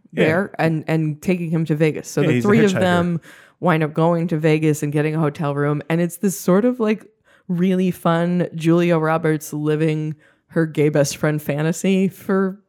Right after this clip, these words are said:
Speaker 2: for a hot minute.
Speaker 1: They have a little dance party.
Speaker 2: It's really fun.
Speaker 1: It is.
Speaker 2: Yeah. Um,
Speaker 1: And it feels, it feels, uh, like, um, it doesn't feel like some insane dance party thrown into the movie for no reason.
Speaker 2: No, it feels natural to the
Speaker 1: Like
Speaker 2: film.
Speaker 1: an authentic
Speaker 2: Yeah.
Speaker 1: sort of growth of the character. Leroy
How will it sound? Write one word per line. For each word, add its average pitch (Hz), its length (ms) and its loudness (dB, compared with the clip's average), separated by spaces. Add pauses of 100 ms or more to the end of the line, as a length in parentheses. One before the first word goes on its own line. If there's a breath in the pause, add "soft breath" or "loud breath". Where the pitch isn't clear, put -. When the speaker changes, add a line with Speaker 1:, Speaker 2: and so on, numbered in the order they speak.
(280)
Speaker 2:
for 202 160 0
a 208 60 0
hot 208 200 -2
minute. 214 180 -2
Speaker 1:
They 247 80 0
have 233 80 0
a 139 40 -4
little 147 140 -2
dance 151 260 -6
party. 95 340 -10
Speaker 2:
It's 214 220 0
really 359 240 6
fun. 196 420 2
Speaker 1:
It 127 120 -2
is. 240 400 -2
Speaker 2:
Yeah. 208 400 2 (580 soft breath)
Um, 160 640 0 (140)
Speaker 1:
And 151 100 2
it 156 80 -2
feels, 190 320 0 (120)
it 156 160 0
feels, 185 280 -2 (300)
uh, 147 120 -2 (180)
like, 131 400 -4
um, 123 380 -2
it 120 80 -8
doesn't 160 320 -2
feel 101 440 -4 (380 soft breath)
like 120 160 -4
some 127 160 -4
insane 120 600 -4
dance 127 280 -4
party 110 420 -4
thrown 120 260 -4
into 113 120 -4
the 107 60 -6
movie 117 220 -2
for 107 100 -8
no 104 80 -6
reason. 123 400 -2
Speaker 2:
No, 214 220 6
it 175 320 2
feels 175 420 0
natural 156 360 2
to 147 100 -2
the 131 80 -2
Speaker 1:
Like 127 100 0
Speaker 2:
film. 135 140 0
Speaker 1:
an - 60 -6
authentic 135 580 0
Speaker 2:
Yeah. - 60 -20
Speaker 1:
sort 131 180 -4
of 117 260 -8
growth 123 300 0
of 110 100 -6
the 107 80 -10
character. 123 460 -8
Leroy 113 720 -2